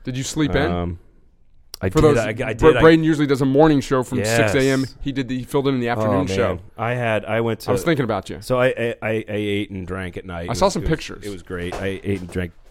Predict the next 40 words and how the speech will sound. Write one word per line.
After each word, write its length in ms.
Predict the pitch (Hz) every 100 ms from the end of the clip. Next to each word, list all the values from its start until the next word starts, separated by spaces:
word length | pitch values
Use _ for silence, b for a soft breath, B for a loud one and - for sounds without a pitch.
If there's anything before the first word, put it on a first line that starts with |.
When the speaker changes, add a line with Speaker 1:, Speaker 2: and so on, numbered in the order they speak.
| -
Speaker 1:
You 100 | 120
okay 180 | 143
there? 200 | 160 185 - - -
Speaker 2:
What 200 | 135 -
the 140 | -
heck 140 | -
is 80 | -
Speaker 1:
<laughs> 60 | -
You're 80 | -
Speaker 2:
going 120 | 226
on 80 | 233
Speaker 1:
having 180 | 330 349
a 40 |
Speaker 2:
here? 40 | 143
Speaker 1:
rough 420 | 143 160 - -
show. 300 | - 151 120 101
Speaker 2:
Um, 360 | 127 127 120 110
no, 120 | 135
I, 200 | 127 135
Speaker 1:
<laughs> 20 |
Speaker 2:
so 180 | 131 143
Speaker 1:
Knocking 240 | 131 139 127
Speaker 2:
I, 20 |
Speaker 1:
stuff 260 | 156 143 -
around. 160 | 120 - -
Speaker 2:
uh, 360 | 110 110 110 104
that 80 | 113
was 160 | 110 95
a, 80 | -
that 80 | 104
was 120 | 92
a 100 | 87
computer 340 | - 90 95
charger 320 | 85 90 82 85
there. 180 | 87 b b b -
I, 260 | 123 123 - - - _ -
I 100 | 113
did 280 | 120 135 -
eat. 260 | 120
i-, 40 | 120